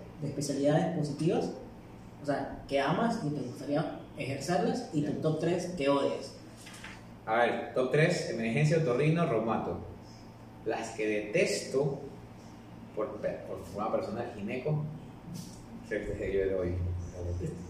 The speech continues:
Speaker 2: la detesto con él. Yo les doy las abrazadas tanto como médico como persona, ¿sí? Yo no. La dos, eh,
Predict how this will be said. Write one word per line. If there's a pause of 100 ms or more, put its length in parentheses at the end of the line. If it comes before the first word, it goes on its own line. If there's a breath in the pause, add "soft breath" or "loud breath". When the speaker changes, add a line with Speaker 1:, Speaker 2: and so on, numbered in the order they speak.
(340)
Speaker 2:
la
detesto
con
él. (300 loud breath)
Yo
les
doy
las
abrazadas
tanto
como
médico
como
persona, (200)
¿sí?
Yo
no. (460 loud breath)
La
dos,
eh,